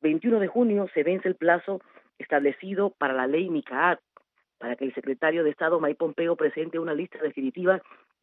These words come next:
de los funcionarios sandinistas involucrados en actos de corrupción y la represión del pueblo nicaragüense. Estados Unidos no detendrá sus sanciones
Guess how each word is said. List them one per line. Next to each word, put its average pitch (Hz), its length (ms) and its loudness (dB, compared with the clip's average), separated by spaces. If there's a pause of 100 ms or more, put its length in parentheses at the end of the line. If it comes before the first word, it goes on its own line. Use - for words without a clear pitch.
de 196 140 6
los 170 180 0
funcionarios 175 640 -4
sandinistas 143 520 -6
involucrados 143 580 0 (100)
en 135 160 -2
actos 156 420 -4
de 139 80 -6
corrupción 185 580 -4 (440)
y 226 260 -2
la 139 160 0
represión 151 640 -2 (520)
del 135 200 0
pueblo 143 380 0
nicaragüense. 135 580 -4 (480)
Estados 175 340 0
Unidos 180 300 -4
no 170 120 -2
detendrá 160 360 0
sus 156 140 -16
sanciones 190 420 -2